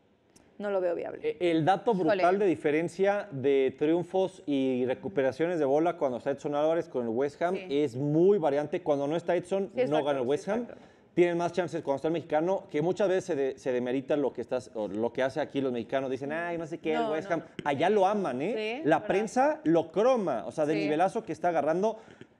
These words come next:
Speaker 2: Eh, el sistema de David Moyes sí depende mucho de que esté junto a Susek.
Speaker 3: Sí.
Speaker 2: Eh, va a ayudar mucho que esté ahí para liberar con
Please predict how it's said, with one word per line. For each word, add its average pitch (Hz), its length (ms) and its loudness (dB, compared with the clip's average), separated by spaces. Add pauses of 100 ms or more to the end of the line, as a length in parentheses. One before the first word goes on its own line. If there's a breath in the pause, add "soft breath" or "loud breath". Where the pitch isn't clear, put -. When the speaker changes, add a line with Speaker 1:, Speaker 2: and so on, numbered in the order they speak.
(100)
Speaker 2:
Eh, 160 380 2
el 160 140 0
sistema 185 440 0
de 156 120 2
David 151 260 0
Moyes 160 360 0
sí - 220 -8
depende 147 320 -2
mucho 147 420 -2
de 135 140 -4
que - 100 -10
esté 151 340 -2
junto 135 340 -4
a 123 60 0
Susek. 185 480 -4 (100)
Speaker 3:
Sí. 208 80 -14 (300)
Speaker 2:
Eh, 131 200 0 (100)
va 151 80 2
a - 20 2
ayudar 160 240 2
mucho 147 260 -6
que 127 80 -10
esté - 160 -4
ahí 165 220 0
para 139 200 0
liberar 127 460 0 (480)
con 139 260 0